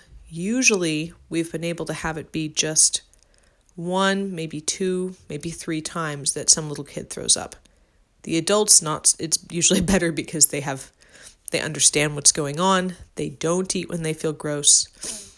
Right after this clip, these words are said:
They might be more aware of the whole process. And again, we take the charcoal. With the kids, they don't necessarily communicate well enough for us to get the charcoal in them. But we do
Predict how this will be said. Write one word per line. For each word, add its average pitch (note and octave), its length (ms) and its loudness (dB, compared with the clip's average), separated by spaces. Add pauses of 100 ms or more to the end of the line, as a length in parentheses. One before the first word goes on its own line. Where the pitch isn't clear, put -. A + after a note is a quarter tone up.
(160)
They E3 100 0
might D3+ 340 -4 (200)
be F3 120 0
more D3 220 -4
aware D3+ 320 -2
of C3+ 120 -6
the - 100 -8
whole D3 140 -6
process. - 580 0
And E3+ 340 0 (560)
again, D#3 240 -4
we D3+ 100 -4
take - 260 -6
the D#3 80 -8
charcoal. - 440 -8 (800)
With F3 120 -2
the F#3 80 0
kids, A3+ 400 6
they F3+ 120 6
don't F#3+ 160 2
necessarily E3 500 4
communicate D#3+ 540 -4
well C#3+ 220 -4
enough G#3 260 0
for - 160 -2
us D#3+ 120 4
to D#3 100 0
get D3+ 180 -4
the D3 60 -2
charcoal F#3+ 520 2
in F3 240 -4
them. A3+ 280 -2 (1600)
But F3+ 200 6
we G3 140 4
do G#3 520 4